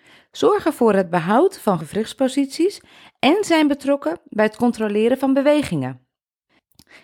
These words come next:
De lokale stabilisatoren liggen diep,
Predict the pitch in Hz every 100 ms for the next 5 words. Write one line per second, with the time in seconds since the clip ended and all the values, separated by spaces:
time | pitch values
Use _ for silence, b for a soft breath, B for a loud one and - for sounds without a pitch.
0 | b 226 262 330 370 330 277 277 226 233
1 | 220 220 277 262 175 202 247 190 - 151
2 | -